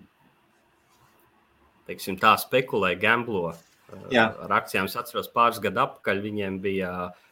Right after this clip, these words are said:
Speaker 1: populāri pirkt, ā, mm, ā, šitās futures, jeb, jeb, jeb, jeb spekulēt uz, ā, nākotnes naftas cēnu ar viens pret trīs, ā, kredītplecu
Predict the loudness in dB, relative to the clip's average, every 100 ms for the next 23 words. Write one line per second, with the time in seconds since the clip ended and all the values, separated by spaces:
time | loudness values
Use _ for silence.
0 | _ -4 -2 -2 2 4 2 -2 -4 -4
1 | -4 -16 -6 -4 -2 -2 -6 _ _ _
2 | _ -12 -8 -8 -8 -8 -8 -8 -8 -10
3 | -10 -12 -12 -12 -14 -20 -18 -12 -10 -8
4 | -10 -6 -2 -2 -2 -2 -2 -4 -8 -8
5 | -8 -14 -12 -10 -12 -12 -10 -8 -8 -10
6 | -14 -4 -6 -2 -2 -2 -4 -10 -8 -8
7 | -2 2 2 0 -6 -6 -12 -4 -4 -4
8 | -10 -16 -6 0 0 0 -4 -6 -4 -4
9 | -4 -8 -12 -12 -10 -8 -8 -10 -12 -10
10 | -12 -8 -6 -6 -6 -10 -10 -8 -8 -10
11 | -14